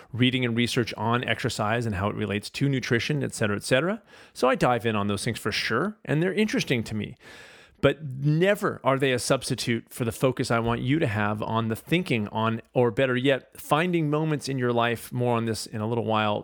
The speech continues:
to, to think, to consider. All this is lost in the distractions that are just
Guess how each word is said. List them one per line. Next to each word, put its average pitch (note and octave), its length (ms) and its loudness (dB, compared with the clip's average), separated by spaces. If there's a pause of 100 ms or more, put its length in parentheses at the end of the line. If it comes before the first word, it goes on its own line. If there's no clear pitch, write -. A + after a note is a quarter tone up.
to, C3 340 -2
to - 100 -2
think, - 460 -6 (140)
to C#3+ 100 -6
consider. C3+ 580 -2
All B2 220 0
this G#3 240 -6 (240)
is F#2+ 100 -2
lost G#2 640 -2 (720)
in C#3+ 280 2
the C3+ 80 2
distractions B2 720 0
that A2+ 160 4
are G#2+ 260 0
just - 380 -2